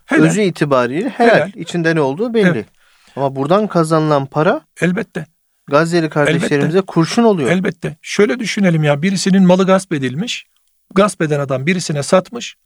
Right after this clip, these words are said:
Speaker 1: o adamda ihtiyaç var, başkasına satıyor. Şimdi standartta baktığımızda gasp eden adama bu haram ama gasptan sonra bunu bilmeden alan adama bu helal.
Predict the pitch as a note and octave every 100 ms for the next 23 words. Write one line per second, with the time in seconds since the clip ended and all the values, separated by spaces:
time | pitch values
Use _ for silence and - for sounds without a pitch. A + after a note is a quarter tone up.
0 | _ - A3 F#3 E3 D#3+ G#3 G#3 F#3+ E3
1 | D#3 B3 A#3 G#3 G3+ G3+ F3+ - C3 -
2 | F#2+ _ _ _ _ - D#3+ D#3 C3 -
3 | _ _ - - G3+ F#3+ E3 - D#3 F#3+
4 | F#3+ D#3 D3+ G3+ F3 G3+ - D3+ C3+ -
5 | C#3+ C3+ A#2+ C3 A#2 C3+ E3+ B3+ _ _
6 | _ _ _ E3+ D#3 C#3 D3+ E3+ - G#3
7 | G#3+ - D#3+ C#3 F3+ F3 F3+ F#3+ D#3 C3
8 | B2+ D#3 E3 C#3+ B2+ C3+ G3+ G#3+ B3+ F3